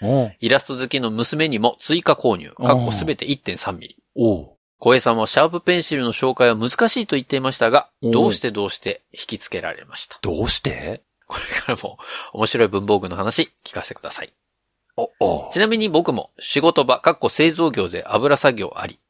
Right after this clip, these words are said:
Speaker 2: なのですが、十年以上パワータンク愛用者です。
Speaker 1: えー、仲間がいた。
Speaker 2: 最近Facebookで、えー、関の職人さんが監修した引き切りバサミを購入したことをアップしましたが、
Speaker 1: うんうんうん。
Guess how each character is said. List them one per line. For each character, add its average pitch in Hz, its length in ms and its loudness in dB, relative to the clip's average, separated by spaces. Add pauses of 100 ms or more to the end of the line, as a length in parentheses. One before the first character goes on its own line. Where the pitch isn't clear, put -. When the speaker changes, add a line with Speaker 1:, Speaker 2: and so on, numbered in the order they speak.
(120)
Speaker 2:
な 110 100 2
の 92 140 -4
で - 80 -14
す - 100 -16
が、 85 140 -16 (440)
十 208 240 4
年 220 280 2
以 190 60 0
上 95 400 0
パ 143 120 6
ワ 180 180 8
ー - 60 -2
タ 165 140 2
ン 123 80 -2
ク - 180 -8
愛 95 140 0
用 90 100 -4
者 - 140 -8
で 95 100 -2
す。 131 80 6
Speaker 1:
え - 20 10 (100)
ー、 165 40 2
仲 127 320 6
間 202 140 6
が 180 100 6
い 156 80 2
た。 151 500 6 (360)
Speaker 2:
最 123 180 4
近 123 120 2
Facebook 139 580 2
で、 123 200 4 (300)
え 113 180 2
ー、 110 40 2
関 240 300 0
の 113 80 -6
職 - 280 -8
人 110 160 -6
さ 107 160 -2
ん 104 60 -6
が 101 120 -4
監 104 160 0
修 101 140 -6
し - 120 -8
た - 180 2 (160)
引 - 120 -8
き 233 160 -4
切 226 140 -4
り 208 140 0
バ 190 160 4
サ 160 160 2
ミ 104 200 -6
を 135 180 0 (500)
購 120 200 2
入 110 220 -4
し - 140 -8
た 110 200 2 (160)
こ - 120 -2
と 170 160 4
を 98 80 0
ア 90 40 0
ッ - 40 -16
プ - 160 -6
し - 100 -8
ま 104 100 -2
し - 60 -12
た - 140 -10
が、 - 160 -14
Speaker 1:
う - 20 -8
ん 113 40 -2
う 131 40 0
ん - 20 0
う 123 40 0 (380)
ん。 - 100 -16